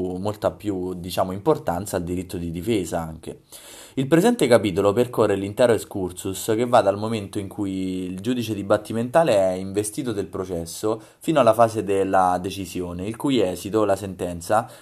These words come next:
costituisce, possiamo dire, il traguardo in vista del quale è costruito l'intere-, l'intero rito penale. Come si accede al dibattimento?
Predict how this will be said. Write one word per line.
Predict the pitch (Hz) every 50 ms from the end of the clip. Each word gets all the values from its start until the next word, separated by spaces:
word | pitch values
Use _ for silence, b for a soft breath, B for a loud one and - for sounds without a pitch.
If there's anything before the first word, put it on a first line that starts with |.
| B B
costituisce, | - 147 139 143 165 156 185 190 - - - 135 117 110 110 107 107 107 104 98
possiamo | - 117 107 - - 117 117 117 117
dire, | 131 139 127 113
il | 107 101 -
traguardo | - 110 107 104 110 107 101 95 92 92 92 95 95
in | 101 107
vista | 107 107 - -
del | 104 113 139 135
quale | - - 95 92 90 90 95 95 92 95
è | 95
costruito | - 113 110 - - 135 123 110 95 104 95
l'intere-, | 101 110 127 139 135 135 147 131 120 95 90 - 107
l'intero | 110 123 139 139 139 - 107 110 107 101 98 95 95 98 95
rito | 92 101 90 98 92
penale. | 85 92 87 82 80 80 82 82 80 - _ _ _ _ _ _ _ - - - _ - - B B B B B B B B B B B B
Come | _ - 220 214 185 143
si | - - 117
accede | 107 - - - 101 95 95 90 95 95 98 98 - -
al | - 101 98 98 98 98 95 95 - 92
dibattimento? | 92 92 92 98 98 - - 107 98 90 87 85 85 82 82 - 87 85 85